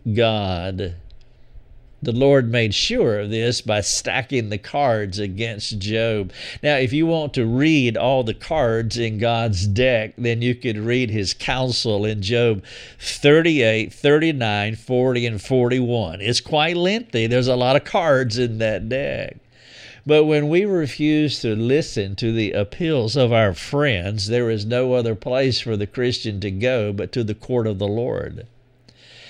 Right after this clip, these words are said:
Every worried spouse, parent, friend, they need to find hope in this perspective. God will care for his children. Parents, stop worrying so much.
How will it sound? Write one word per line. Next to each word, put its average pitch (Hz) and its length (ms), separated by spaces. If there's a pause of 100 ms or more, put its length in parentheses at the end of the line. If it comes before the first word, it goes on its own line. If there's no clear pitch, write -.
(280)
Every 185 480
worried 151 640
spouse, 143 920 (100)
parent, 139 560
friend, 135 640
they 110 140
need 131 340
to 113 80
find 113 400
hope 117 420
in 101 200
this 113 240
perspective. 101 960 (720)
God 151 680
will 135 460
care 131 500
for 120 440
his 110 400
children. 110 640
Parents, 139 580
stop 131 500
worrying 135 1000
so 131 500
much. 139 720